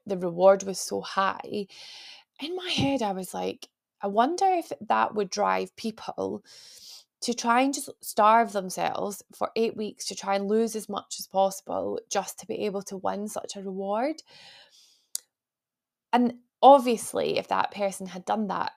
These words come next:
the, the behaviours are likely to be, you know, unhealthy, excessive. And, and that's the type of thing that it can really encourage, is the unhealthy behaviour when it becomes an, a co-, when it becomes a competition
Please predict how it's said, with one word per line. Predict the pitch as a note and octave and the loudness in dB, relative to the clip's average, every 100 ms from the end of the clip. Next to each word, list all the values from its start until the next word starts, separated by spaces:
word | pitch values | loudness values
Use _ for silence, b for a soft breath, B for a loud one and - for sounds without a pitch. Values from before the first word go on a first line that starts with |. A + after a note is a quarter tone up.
| _ | _
the, | F#3 G3+ - | -6 -4 -4
the | F#3 G3 | -6 -4
behaviours | G3 G3 F#3+ G3 F#3 - | -2 -2 -2 -2 -4 -4
are | F#3 F3+ - | -2 -2 -8
likely | F#3+ G3 G3 - G#3+ | -2 0 0 -2 -6
to | - | -6
be, | F#3 F3+ F3 F3 - | -10 -8 -8 -6 -6
you | |
know, | F3+ E3+ F3 - | -4 -4 -4 -8
unhealthy, | F3+ F3+ A3+ G#3+ A3+ A3 G#3+ | -8 2 2 2 2 2 2
excessive. | - - - G3+ G3 G3+ G3 F#3 - B B B B B B B _ - | 0 -4 2 2 2 2 2 0 -8 B B B B B B B _ -2
And, | G#3+ A3 A3 G#3+ - - _ _ _ _ _ _ _ _ - | 2 4 2 0 -6 -14 _ _ _ _ _ _ _ _ -4
and | A#3 A3+ | 0 4
that's | A#3+ C4 C4+ - | 6 4 0 -8
the | C#4 | -10
type | - C4+ B3 | 0 0 0
of | A#3+ | -8
thing | - G3+ A3+ A#3+ - | -8 -6 -4 -6 -4
that | G#3 - | -4 -4
it | G#3 - | -4 -6
can | - - G3+ G#3 G#3+ F#3+ | -10 -4 0 0 -2 -2
really | G3+ G#3 G3+ | 0 2 2
encourage, | G3 - G#3 A#3+ E4 - - B B B _ | -2 -4 -2 -2 -2 -6 -12 B B B _
is | A3+ - | -4 -2
the | - G3+ | -2 2
unhealthy | G#3 G#3+ G#3+ G3+ A3 | 0 2 0 0 -4
behaviour | G#3 G3 G3 G#3 G3+ | -4 -2 0 0 0
when | F#3 F#3+ | -2 -4
it | |
becomes | - - G#3 G#3+ A3+ - | -6 -2 0 0 -2 -4
an, | G#3 | -6
a | G#3 | -6
co-, | - - | -8 -8
when | G3 G#3 | -4 -4
it | - | -6
becomes | - B3 C4 | -4 -2 0
a | C4+ | -2
competition | A#3+ A3+ - A3 - - G3+ | -2 -4 -8 -8 -6 -6 -10